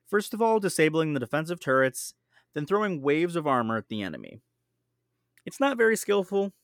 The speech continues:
but it is a lot of fun. At times, units reacted poorly to being attacked and not responding with returning fire, which was frustrating. But the bottom line for them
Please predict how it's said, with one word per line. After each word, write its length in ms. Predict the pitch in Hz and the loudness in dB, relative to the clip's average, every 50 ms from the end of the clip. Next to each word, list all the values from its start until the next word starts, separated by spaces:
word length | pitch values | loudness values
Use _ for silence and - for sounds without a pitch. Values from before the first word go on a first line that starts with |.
| _ _ _ _ _ _ _ _ _ _ _ _ _ - | _ _ _ _ _ _ _ _ _ _ _ _ _ 0
but 120 | 214 214 | 2 4
it 80 | 214 226 | 4 4
is 120 | 226 214 | 4 4
a 40 | 214 | 4
lot 200 | 214 208 208 208 | 4 6 4 4
of 60 | - | 2
fun. 360 | - 233 190 113 - - - _ _ _ _ _ _ _ _ _ _ _ _ _ _ _ _ _ _ _ - | 0 0 -2 -2 -4 -6 -18 _ _ _ _ _ _ _ _ _ _ _ _ _ _ _ _ _ _ _ -4
At 120 | 151 143 - | -4 -2 0
times, 500 | 202 202 214 214 220 214 202 - - _ _ _ _ _ _ - | 0 2 2 2 2 0 -4 -6 -10 _ _ _ _ _ _ -4
units 260 | 165 180 185 175 - | -2 0 0 2 6
reacted 340 | 180 175 175 170 - 160 - | 6 6 6 6 2 -4 -6
poorly 340 | - - 165 170 165 165 160 | -2 2 2 4 4 4 2
to 80 | 151 | 0
being 300 | 139 143 143 139 135 131 | 0 2 2 2 0 -2
attacked 500 | 127 - - 113 110 110 113 110 - - _ _ _ _ _ - | -4 -4 -2 0 0 0 0 -2 -6 -16 _ _ _ _ _ -6
and 260 | 117 120 120 120 120 | -2 -2 -2 0 2
not 220 | 131 143 151 151 139 | 4 4 4 4 2
responding 460 | 156 - - 151 139 135 131 131 123 | -2 -4 0 0 0 2 0 0 -4
with 140 | 117 - 120 | -4 -6 -8
returning 360 | 117 - - 147 151 151 135 | -10 -4 -2 -2 -2 -2 -4
fire, 420 | - - 117 104 92 87 87 - _ _ _ | -2 -2 0 0 0 -2 -4 -6 _ _ _
which 360 | - 170 180 180 - - - - | -4 -2 -2 -2 -4 -12 -6 -6
was 120 | 190 180 | -6 -2
frustrating. 600 | - 196 202 180 - - 101 85 65 62 64 - _ _ _ _ _ _ _ _ _ _ _ _ _ _ _ _ _ _ _ _ _ _ _ _ _ _ _ _ _ _ _ - | 0 0 0 0 0 -4 -6 -4 -4 -8 -12 -14 _ _ _ _ _ _ _ _ _ _ _ _ _ _ _ _ _ _ _ _ _ _ _ _ _ _ _ _ _ _ _ -8
But 120 | 170 156 | -8 -6
the 80 | - 143 | -6 -2
bottom 340 | 147 170 185 202 208 185 185 | 0 0 2 2 0 0 -2
line 240 | 180 185 185 180 - | -2 -2 -2 -2 -4
for 100 | 196 185 | -2 0
them 340 | 190 185 180 180 180 180 | 0 2 0 -2 -4 -8